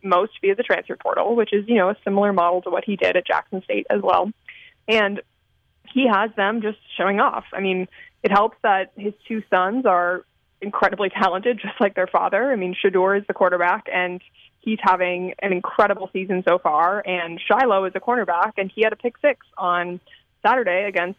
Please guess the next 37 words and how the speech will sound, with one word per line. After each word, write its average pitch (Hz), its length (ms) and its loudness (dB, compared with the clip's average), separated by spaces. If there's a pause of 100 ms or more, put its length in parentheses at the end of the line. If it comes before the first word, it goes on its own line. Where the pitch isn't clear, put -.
Colorado 180 440 0
State. 226 300 -2 (380)
And, 220 220 0
you 262 80 2
know, 247 80 4
it 240 180 -4
did 302 260 -2
sort 294 200 2
of 294 60 0
look 233 200 0
like 254 300 0 (400)
maybe 240 1040 2
Colorado 214 540 2
State 226 240 -2
was 202 140 -4
gonna 190 180 -2
pull 208 180 0
out 190 140 0
a 180 60 -2
win 190 340 -2
on 226 180 -2
Saturday, 240 580 2
and 190 120 0
that 175 180 0
maybe 208 440 -2
some 202 120 0
of 202 60 0
the 190 80 0
shine 190 340 0
of 196 100 -8
the 175 60 -6
prime 185 320 0
era 196 260 0
was 185 200 -2
gonna 170 160 -6
wear 196 240 2
off. 202 260 0